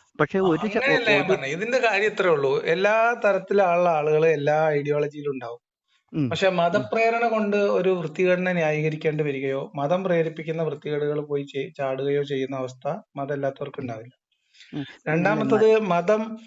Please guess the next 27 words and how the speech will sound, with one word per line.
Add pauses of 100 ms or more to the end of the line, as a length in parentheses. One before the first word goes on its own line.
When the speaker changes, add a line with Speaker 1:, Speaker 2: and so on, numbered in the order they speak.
(280)
Speaker 2:
മുന്നോട്ട്
വെക്കുന്ന
അല്ലെങ്കിൽ
ഈ
തെറ്റായിട്ടുള്ള
ഈ
ധാർമ്മിക
ബോധം
എന്ന്
പറയുന്നത്
Speaker 1:
ഉം. (800)
Speaker 2:
മറ്റു
പല
പ്രശ്നങ്ങളിലേക്ക്
വരെ
കൊണ്ടെത്തിക്കും. (540)
Speaker 1:
ഉം,
ആ,
അത്
തീർച്ചയായിട്ടും
Speaker 2:
സ്വർഗ്ഗമായാലും
Speaker 1:
എത്തിക്കും.
Speaker 2:
നരകമായാലും
ഒക്കെ. (160)
Speaker 1:
ആ,
ആ.
Speaker 2:
മറ്റത്